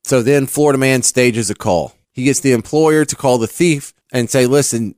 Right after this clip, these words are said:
the cops know it's you. The owner of the cars that you stole said he's not gonna press charges if the cars are returned. Just no questions asked,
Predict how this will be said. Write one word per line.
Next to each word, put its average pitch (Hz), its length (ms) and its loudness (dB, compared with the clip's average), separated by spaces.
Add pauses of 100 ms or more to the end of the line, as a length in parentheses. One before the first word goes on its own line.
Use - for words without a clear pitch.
(140)
the 127 60 -2
cops - 440 -2
know 135 200 2
it's 120 180 -2
you. 123 320 0 (140)
The 139 200 0
owner 151 280 2
of 131 100 -2
the 139 60 0
cars 135 360 0
that 123 120 -2
you 135 100 -4
stole 123 580 0 (240)
said 135 240 0
he's 127 160 0
not 147 140 0
gonna 139 120 0
press 135 220 0
charges 127 540 -2
if 120 260 0
the 120 80 0
cars 123 420 0
are 120 140 2
returned. 113 680 -2
Just 123 260 -2
no 131 140 2
questions 123 520 -2
asked, 98 520 -2